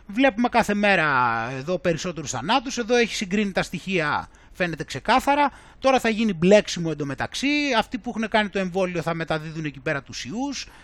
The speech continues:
ε, θα τους γράφουν με ιούς, θα λένε αυξάνονται τα κρούσματα, κατάλαβες τώρα πώς πάει το πράγμα. Που είπαμε για την, ε,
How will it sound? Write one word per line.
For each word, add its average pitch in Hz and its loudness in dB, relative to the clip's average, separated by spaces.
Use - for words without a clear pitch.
ε, 202 0
θα 208 -4
τους 196 -8
γράφουν 202 2
με 160 -4
ιούς, 208 -4
θα 226 0
λένε 233 2
αυξάνονται 202 -2
τα 123 -4
κρούσματα, 277 0
κατάλαβες 226 4
τώρα 135 -8
πώς - -12
πάει 120 -6
το 113 -14
πράγμα. 120 -4
Που - -8
είπαμε 220 0
για 208 4
την, 196 -4
ε, 190 0